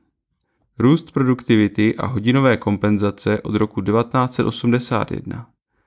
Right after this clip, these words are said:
Jde vidět, že i když produktivita vzrostla, kompenzace od té doby se v podstatě nezměnila.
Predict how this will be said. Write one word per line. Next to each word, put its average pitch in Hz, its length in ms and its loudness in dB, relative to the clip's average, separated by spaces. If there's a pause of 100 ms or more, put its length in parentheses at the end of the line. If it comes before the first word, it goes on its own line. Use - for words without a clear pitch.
(340)
Jde 143 160 4
vidět, 101 480 2
že 104 160 -2
i 107 80 -2
když 113 240 -2
produktivita 135 760 2
vzrostla, 101 680 -2 (400)
kompenzace 135 720 0
od 117 80 -2
té 113 200 2
doby 104 220 2
se 104 160 -4
v 101 60 -8
podstatě - 460 -4
nezměnila. 101 640 -4